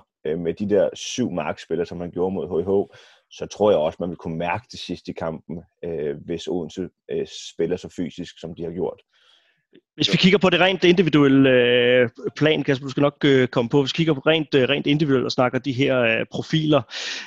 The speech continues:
Speaker 2: øh, er det så, er det for meget sagt, at, at Odense har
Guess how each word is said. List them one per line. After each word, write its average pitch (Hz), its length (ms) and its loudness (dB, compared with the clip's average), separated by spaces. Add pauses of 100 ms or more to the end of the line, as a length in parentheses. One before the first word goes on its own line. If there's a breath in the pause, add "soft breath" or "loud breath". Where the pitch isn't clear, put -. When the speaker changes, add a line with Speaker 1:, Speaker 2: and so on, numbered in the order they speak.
(160 loud breath)
Speaker 2:
øh, 120 380 0 (160)
er 131 60 2
det 135 100 -2
så, 165 160 2 (180)
er 143 60 0
det 147 80 -2
for 165 80 2
meget 170 220 4
sagt, 170 280 2
at, - 260 0
at 156 120 -4
Odense 180 340 6
har 131 440 0